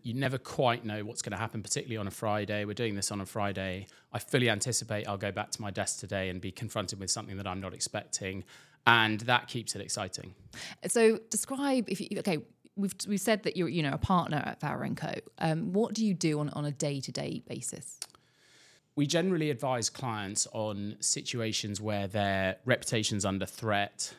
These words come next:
Speaker 1: there's a privacy issue that might impact an individual, there's a corporate client that's concerned about confidentiality or data, and that can come up in any variety of guises. So it might be that the client's concerned about traditional mainstream media coverage.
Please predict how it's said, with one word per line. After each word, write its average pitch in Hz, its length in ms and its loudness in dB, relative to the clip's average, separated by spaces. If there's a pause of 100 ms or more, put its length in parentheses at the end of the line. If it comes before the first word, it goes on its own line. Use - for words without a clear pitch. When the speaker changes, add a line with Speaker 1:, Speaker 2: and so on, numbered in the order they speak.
(100)
Speaker 1:
there's 95 200 0
a 90 40 -4
privacy 107 560 2
issue 98 300 0
that 98 80 0
might 98 220 -2
impact 101 420 -4
an 101 40 -4
individual, 101 920 -2 (300)
there's 107 160 2
a 113 60 0
corporate 110 480 2
client 98 340 0
that's 101 140 -2
concerned 101 400 0
about 95 240 0
confidentiality 95 960 -2
or 85 80 -4
data, 92 580 -2 (440)
and 107 400 6 (120)
that 127 260 6
can 120 200 0
come 113 180 0
up 104 160 2
in 110 120 0
any 107 320 0
variety 101 640 0
of 87 100 -8
guises. 90 500 -2
So 95 300 0
it 113 220 -2
might 120 340 2
be 98 160 0
that 98 160 -4
the 113 80 -10
client's 95 380 0
concerned 95 400 -2
about 90 280 -2
traditional 110 560 0
mainstream 104 520 0
media 101 280 0
coverage. 95 600 -4